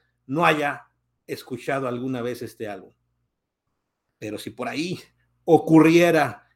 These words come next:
y me estás escuchando y nunca lo has hecho, hazlo ya,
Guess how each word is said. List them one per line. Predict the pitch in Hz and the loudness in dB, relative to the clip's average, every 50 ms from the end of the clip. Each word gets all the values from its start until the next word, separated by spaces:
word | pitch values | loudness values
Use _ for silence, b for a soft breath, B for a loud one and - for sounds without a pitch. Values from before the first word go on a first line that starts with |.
| _ _ | _ _
y | - 120 120 | -14 -12 -10
me | 123 127 123 | -8 -8 -8
estás | 113 113 - 160 151 147 | -8 -8 -8 -10 -8 -8
escuchando | 156 - - - 127 - - 147 139 139 131 | -12 -12 -12 -14 -10 -8 -6 -6 -6 -6 -6
y | 127 | -6
nunca | 131 147 156 147 - 143 | -6 -8 -8 -8 -8 -8
lo | 131 127 | -6 -6
has | 120 - - | -6 -6 -6
hecho, | 135 131 - - 143 139 143 _ _ _ _ _ _ _ _ _ _ _ _ _ _ _ _ _ _ _ _ _ _ _ _ _ _ _ _ | -8 -8 -8 -10 -12 -12 -14 _ _ _ _ _ _ _ _ _ _ _ _ _ _ _ _ _ _ _ _ _ _ _ _ _ _ _ _
hazlo | - 127 127 135 123 131 131 135 135 - - _ | 0 0 0 0 0 -4 -4 -6 -6 -8 -12 _
ya, | - 117 123 185 190 190 190 190 196 196 - | -16 -2 0 4 4 4 4 2 -2 -8 -16